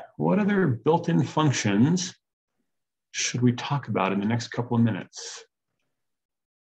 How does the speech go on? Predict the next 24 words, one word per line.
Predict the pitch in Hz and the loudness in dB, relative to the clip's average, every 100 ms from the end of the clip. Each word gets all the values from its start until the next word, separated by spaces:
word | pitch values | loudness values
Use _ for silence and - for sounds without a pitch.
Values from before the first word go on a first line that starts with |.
| _ _ _ _ _ _ _ _ _ _ _ _ - | _ _ _ _ _ _ _ _ _ _ _ _ -8
So | 139 | 2
we've | 127 120 123 | 4 4 2
focused | 196 - 180 | -2 -2 -4
a | 135 | 0
lot | 131 151 | 0 0
on | 107 95 | -2 -6
string | - - 156 180 | -8 -2 0 0
functions, | - 104 95 - 98 120 135 - - - _ - | 0 -4 -4 -4 -2 -2 -2 -6 -10 -16 _ -12
uh, | 98 98 | -8 -8
here | - 113 101 | -4 -4 -4
today | - 101 82 120 | -6 -6 -2 0
and | 135 95 | 0 -2
kind | - 104 | -2 -2
of | 95 | -2
building | 104 104 | -2 -2
out | 98 - | -2 -2
this | 95 92 - - - _ _ _ _ - | 0 2 2 -2 -6 _ _ _ _ -18
table. | - 101 80 85 127 - _ _ _ _ _ | -4 -2 -2 -4 -8 -12 _ _ _ _ _
Of | - - | -20 -20
course, | - - 147 117 117 - - | -6 4 6 6 4 -2 -4
there | 117 107 | -4 -2
are | 107 104 | -2 -2
functions | - - 117 113 120 113 113 | -4 0 0 2 0 0 0
for | - 113 104 101 101 101 | -4 -8 -6 -4 -2 -4